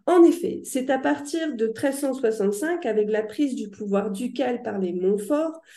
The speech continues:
que Jean quatre et ses successeurs agissent en toute indépendance dans plusieurs domaines diplomatiques, monétaires, militaires et également économiques.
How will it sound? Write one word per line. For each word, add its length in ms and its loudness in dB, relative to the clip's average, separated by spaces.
que 160 0
Jean 240 2
quatre 280 -2
et 60 -2
ses 160 -6
successeurs 880 -4
agissent 540 0
en 120 4
toute 220 -4
indépendance 680 0
dans 180 -2
plusieurs 440 -4
domaines 340 0
diplomatiques, 800 -4
monétaires, 800 4
militaires 560 0
et 80 2
également 320 0
économiques. 800 -2